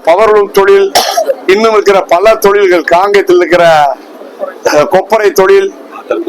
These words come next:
பாத்திர தொழில், நெ-, கைத்தறி நெசவாளர்கள், இவங்களுக்கெல்லாம் வேலை இல்லாமல் சிரமப்பட்டு கொண்டிருக்கிறார்கள்.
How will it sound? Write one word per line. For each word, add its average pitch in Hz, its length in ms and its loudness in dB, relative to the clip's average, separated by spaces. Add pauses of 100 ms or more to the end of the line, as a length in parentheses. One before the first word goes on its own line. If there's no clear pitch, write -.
(280)
பாத்திர 214 400 -2
தொழில், 196 480 0 (440)
நெ-, 170 260 2
கைத்தறி 208 320 -2
நெசவாளர்கள், 196 680 0
இவங்களுக்கெல்லாம் 190 480 2
வேலை 190 280 2
இல்லாமல் 190 380 0
சிரமப்பட்டு 190 580 0
கொண்டிருக்கிறார்கள். 151 680 0